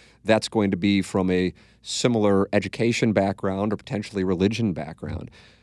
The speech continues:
The issue that you can get into is going, "Oh, well, that whole group, I don't want anything to do with them," or something along those lines. And it can really, you know, fuck you over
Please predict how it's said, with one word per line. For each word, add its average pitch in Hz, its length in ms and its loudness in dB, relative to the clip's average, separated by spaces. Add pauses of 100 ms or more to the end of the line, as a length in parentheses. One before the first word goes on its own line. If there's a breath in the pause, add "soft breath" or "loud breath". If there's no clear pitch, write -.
(300 soft breath)
The 107 320 4
issue 151 320 4
that 92 180 -2
you 92 100 0
can 87 140 0
get 101 140 6
into 101 320 4
is 90 80 2
going, 92 240 2
"Oh, 104 60 6
well, 95 180 2
that 107 320 2
whole 95 300 0
group, 92 420 2
I 101 100 0
don't 98 200 0
want 98 240 0
anything 101 360 0
to 92 80 0
do 104 200 2
with 101 160 0
them," 104 260 -2
or 87 80 -6
something 98 380 -2
along 87 340 0
those 117 300 2
lines. - 280 -4
And 92 80 4
it 87 80 4
can 92 380 -4
really, 98 480 2 (600 soft breath)
you 101 160 -2
know, 90 320 -6 (420 soft breath)
fuck - 480 -2
you 98 180 4
over 95 560 4